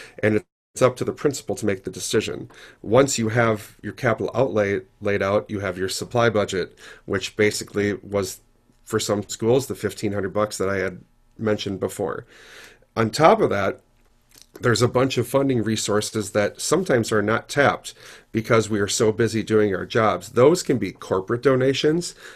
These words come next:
Um, we are lucky enough in Owatonna to be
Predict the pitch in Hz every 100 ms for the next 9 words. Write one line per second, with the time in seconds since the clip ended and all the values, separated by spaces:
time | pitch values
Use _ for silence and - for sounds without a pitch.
0 | - - 104 101 98 - _ - 113 110
1 | 104 120 131 123 110 107 - 101 95 -
2 | 113 110 110 120 104 107 104